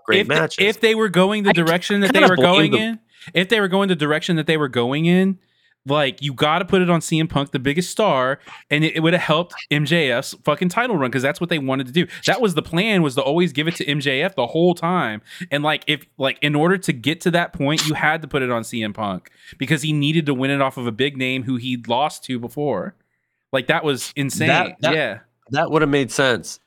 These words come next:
Speaker 1: But
Speaker 2: It, dude,
Speaker 1: man,
Speaker 2: and that's
Speaker 1: uh,
Speaker 2: where
Speaker 1: the,
Speaker 2: they had to
Speaker 1: the
Speaker 2: go.
Speaker 1: matches
Speaker 2: They're
Speaker 1: just haven't, uh, the matches just haven't been there.
Speaker 2: For what? What matches?
Speaker 1: I'm talking about C M Punk's
Speaker 2: He
Speaker 1: title
Speaker 2: had
Speaker 1: matches.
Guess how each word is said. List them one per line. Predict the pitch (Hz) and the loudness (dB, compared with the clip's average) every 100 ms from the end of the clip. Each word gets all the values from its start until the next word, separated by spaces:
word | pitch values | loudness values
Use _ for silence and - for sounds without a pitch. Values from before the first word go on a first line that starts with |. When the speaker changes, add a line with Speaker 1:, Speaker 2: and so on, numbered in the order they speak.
| _ - | _ 2
Speaker 1:
But | 110 107 - | 4 4 -2
Speaker 2:
It, | - | -2
dude, | 113 117 | 2 4
Speaker 1:
man, | 117 | 4
Speaker 2:
and | 147 | 2
that's | 160 - | 0 2
Speaker 1:
uh, | |
Speaker 2:
where | 180 | 2
Speaker 1:
the, | 175 | 2
Speaker 2:
they | |
had | 180 180 | 0 -2
to | 165 | 0
Speaker 1:
the | |
Speaker 2:
go. | 160 | 2
Speaker 1:
matches | 135 156 113 131 | 2 2 0 -2
Speaker 2:
They're | 143 | -2
Speaker 1:
just | 123 - | -6 -4
haven't, | 117 110 - - _ _ - - | -2 0 -4 -12 _ _ -20 -6
uh, | 120 | 0
the | 113 | 2
matches | 113 127 139 - 113 - - | 4 2 2 -2 -4 -4 -12
just | 98 120 - | -4 -2 2
haven't | 113 101 95 | 0 0 -4
been | 95 | -6
there. | 95 92 90 _ _ - | -6 -8 -10 _ _ -6
Speaker 2:
For | 151 | -4
what? | 131 175 156 - - _ | -2 0 -2 -6 -14 _
What | 117 190 | -4 -2
matches? | 151 123 - 87 80 - _ _ _ _ - | 0 -2 -6 -12 -14 -18 _ _ _ _ -6
Speaker 1:
I'm | 110 | -4
talking | 101 127 120 | 2 2 4
about | 110 110 - _ | 4 2 0 _
C | - 135 | -6 -2
M | 117 | 0
Punk's | 107 117 104 | 0 -4 -4
Speaker 2:
He | - 185 | 0 4
Speaker 1:
title | 214 | 4
Speaker 2:
had | 101 | 2
Speaker 1:
matches. | 95 - | -2 -6